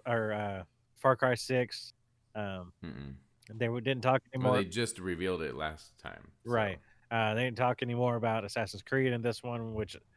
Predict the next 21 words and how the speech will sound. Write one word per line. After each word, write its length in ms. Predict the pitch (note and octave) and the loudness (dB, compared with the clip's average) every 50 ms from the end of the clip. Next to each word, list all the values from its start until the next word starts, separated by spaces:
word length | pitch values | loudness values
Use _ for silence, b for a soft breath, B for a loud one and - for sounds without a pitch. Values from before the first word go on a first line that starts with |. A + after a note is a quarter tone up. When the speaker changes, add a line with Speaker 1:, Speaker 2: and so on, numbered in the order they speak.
| b b _ _ _ _ _ _ - | b b _ _ _ _ _ _ -2
Speaker 1:
I 60 | A2+ | 0
don't 140 | A#2 A#2 G#2+ | 0 0 0
guess 200 | G#2 G2+ - - | -4 -6 -8 -8
you 120 | A2 G#2+ | -10 -8
ne-, 160 | A2 A#2+ - _ | -6 -8 -8 _
they 120 | - A#2+ | -6 -6
needed 260 | A2 A2+ C#3 C#3 B2+ - | -2 0 0 0 0 0
to, 160 | - D3 C#3+ | 2 2 2
but 120 | B2 A#2+ G2+ | 2 2 0
they 100 | A#2+ A#2+ | 2 2
also 240 | A#2+ A#2+ - - | 2 2 0 -4
didn't 220 | A2 A#2+ G2 G2 G2+ | -8 -6 -6 -4 -2
need 200 | A#2 C3 C3 A#2+ | 0 2 2 0
to 60 | F#2+ | 2
talk 220 | - A#2 A#2 A2 | 2 0 2 2
about 200 | - A#2 A2+ A2+ | 0 0 -2 0
Watch 320 | F#2+ G#2+ A2 A2 G2+ - - | -2 -2 -4 -4 -6 -8 -6
Dogs 240 | - G#2 G2 G2 G2+ | -6 -4 -4 -4 -2
Legions 360 | B2 B2+ A2 G2+ G#2 G2 A#2 | -2 -2 -2 -4 -6 -6 -6
either. 240 | B2 A#2 G#2+ F#2+ - | -4 -4 -4 -6 -6
So, 260 | - - G#2+ G2+ F#2 | -6 -6 -6 -6 -6